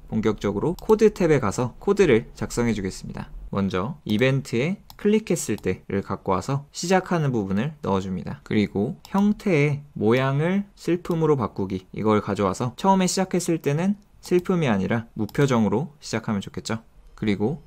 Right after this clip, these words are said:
입력을 받아야 되니까 감지 쪽에 "What's your name?" 라고 묻고 기다리기 블록을 가져와서 대신에 "댓글을 입력해주세요"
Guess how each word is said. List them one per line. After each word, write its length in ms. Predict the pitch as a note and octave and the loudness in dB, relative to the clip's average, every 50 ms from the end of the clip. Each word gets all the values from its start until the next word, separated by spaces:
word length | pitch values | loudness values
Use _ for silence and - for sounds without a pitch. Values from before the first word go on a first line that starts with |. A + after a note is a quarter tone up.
| - - | -18 -6
입력을 420 | - A2 A#2+ D3 E3 F3+ E3 D#3+ D#3 | -2 0 2 2 4 4 4 4 4
받아야 320 | C3+ A2+ G#2+ A#2 A#2 A2+ | 4 2 2 4 4 4
되니까 440 | G#2 G#2 F#2 F#2 - - - C3 B2+ - | 2 2 -2 -4 -4 -6 -6 -8 -8 -8
감지 520 | - - G2+ G#2 A2+ B2 B2 C#3 C3 - | -6 -2 0 2 2 2 0 -2 -4 -4
쪽에 420 | - - G2 - F#2+ F#2+ C3+ - - | -4 -6 -4 -2 -2 -2 -4 -4 -2
"What's 340 | - A2+ B2 - - - - | -2 -2 -2 -2 -4 -2 2
your 160 | D#3 D#3 C#3+ | 2 2 4
name?" 360 | B2+ A#2 A#2 A#2 A2 G2 - - - - - | 4 4 4 4 4 2 -2 -6 -18 -20 -10
라고 280 | - - G2+ G2 A2 A2 | -6 -4 -2 0 0 0
묻고 320 | G2+ G2+ G2 - - A#2 | 0 -2 -2 0 0 0
기다리기 480 | G#2+ - G#2+ G#2+ G#2 G#2 G2+ F2+ F#2 G2 | 0 0 0 0 0 0 -2 -2 -4 -4
블록을 360 | - G#2+ G#2+ G#2+ G#2+ G#2 G2+ | 0 2 2 4 4 2 0
가져와서 600 | F#2+ - G2 E2+ F#2+ F2 F2 - - B2+ A#2+ - - | -2 -2 -4 -2 -2 -2 -2 -2 -4 -6 -6 -6 -6
대신에 440 | G#2+ G2+ F2+ - - G#2 C3+ E3+ F3+ | -4 -4 -4 -4 -4 -4 -2 -4 -4
"댓글을 840 | - G#2+ G2+ - - - - - - - A2 G#2+ A#2 C#3+ E3+ G3 G3 - - - - - - - - | -4 -4 -6 -6 -10 -14 -12 -8 -4 -4 -2 -2 0 -2 -2 -2 -4 -6 -8 -10 -10 -10 -10 -10 -8
입력해주세요" 920 | - G2+ G2+ G2+ G#2 A2 A2+ A2 - - - C#3 C3 B2+ A#2 G#2 - G2 F2+ | -6 -6 -4 -2 -2 -2 -2 -2 -2 -2 -2 -2 -2 -4 -4 -4 -2 -2 0